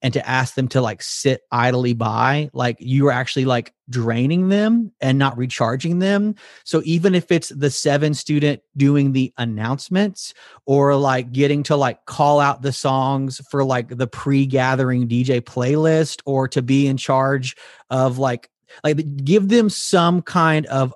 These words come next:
opening or opportunity, but, and I, maybe we'll talk about this in the next section, but help define it and hone it so they don't feel s-, scattered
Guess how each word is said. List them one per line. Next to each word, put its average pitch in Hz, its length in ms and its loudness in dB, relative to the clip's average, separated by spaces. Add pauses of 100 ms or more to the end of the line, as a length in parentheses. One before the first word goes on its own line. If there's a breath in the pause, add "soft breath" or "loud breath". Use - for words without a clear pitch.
(160)
opening 135 500 -2
or 117 160 -6
opportunity, 135 840 -2 (320 loud breath)
but, 131 280 0 (360)
and 135 300 0
I, 131 60 2
maybe 135 240 4
we'll 131 160 2
talk 131 200 0
about 127 160 -2
this 123 140 -4
in 123 60 -2
the 120 80 0
next 120 240 -2
section, 123 340 -2
but 120 160 -2
help 139 240 0
define 127 480 0
it 143 120 -2
and 117 100 -4
hone 127 280 0
it 190 200 0 (260 loud breath)
so 143 60 4
they 139 100 6
don't 139 220 2
feel 139 380 2
s-, - 220 -10 (360)
scattered 127 680 -2